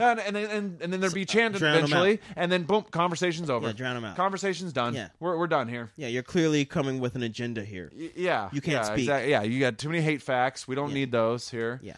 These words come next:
Speaker 1: You know, and it's just
Speaker 2: Well,
Speaker 1: like, oh my
Speaker 2: that's how
Speaker 1: God.
Speaker 2: commies work.
Speaker 1: And that's the problem. And that, that's legitimately the problem is if we can't have a conversation,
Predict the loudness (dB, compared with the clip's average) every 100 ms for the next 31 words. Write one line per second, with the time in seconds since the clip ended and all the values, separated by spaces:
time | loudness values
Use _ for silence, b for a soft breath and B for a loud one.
0 | -18 -10 -6 -2 -2 -4 -6 -8 -10 -14
1 | -16 -16 -16 -14 -10 -10 -8 -8 -10 -16
2 | -20 b b b b -2 0 0 -2 4
3 | 6 6 2 0 4 4 4 2 0 0
4 | -2 0 4 4 2 -2 -4 -4 -4 -4
5 | -2 -4 -6 -4 -4 -2 -2 -4